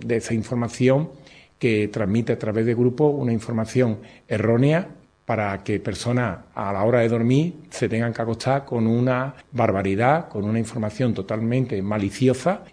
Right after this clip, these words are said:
y con crear mucho daño a los ciudadanos de Lebrija. Mm, los cauces oficiales son Ayuntamiento de Lebrija,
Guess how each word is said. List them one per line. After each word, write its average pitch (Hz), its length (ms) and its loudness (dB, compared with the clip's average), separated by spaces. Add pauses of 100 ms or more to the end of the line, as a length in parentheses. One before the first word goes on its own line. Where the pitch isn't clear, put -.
y 113 180 2
con 104 600 -2
crear 113 360 0
mucho 117 320 0
daño 139 460 2 (100)
a 120 100 -4
los 110 160 -2
ciudadanos 113 760 0
de 110 200 -2
Lebrija. 95 440 -2 (180)
Mm, 110 540 0
los 117 160 2
cauces 147 500 2
oficiales 143 720 2
son 117 420 0
Ayuntamiento 113 540 0
de 135 80 4
Lebrija, 143 560 2